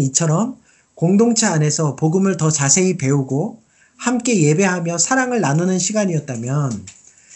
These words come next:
그 이후로 다메섹을 떠날 때까지의 오랜 기간은 사울과 다메섹의 제자들이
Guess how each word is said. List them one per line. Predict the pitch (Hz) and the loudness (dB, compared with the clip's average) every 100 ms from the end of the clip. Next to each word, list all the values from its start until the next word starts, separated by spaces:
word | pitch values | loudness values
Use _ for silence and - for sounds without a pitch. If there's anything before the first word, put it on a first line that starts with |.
| - _ _ | -20 _ _
그 | - 214 | 0 2
이후로 | 254 175 170 190 185 175 | 4 2 2 0 2 0
다메섹을 | - 139 190 190 190 185 185 | 0 0 2 2 0 -2 -2
떠날 | 226 254 254 | -4 -2 -2
때까지의 | 233 226 160 - 139 147 208 240 | -4 -2 -2 -2 -2 0 -2 -4
오랜 | 135 151 175 165 | -2 0 2 0
기간은 | 147 131 123 151 165 117 92 - _ - _ _ _ | -2 -2 0 0 0 -2 -6 -18 _ -20 _ _ _
사울과 | - - 247 254 233 233 | -6 0 0 0 0 0
다메섹의 | 233 156 185 196 190 185 | 0 0 0 0 -2 -2
제자들이 | 139 135 156 135 160 208 120 | 0 0 0 0 -2 -2 -4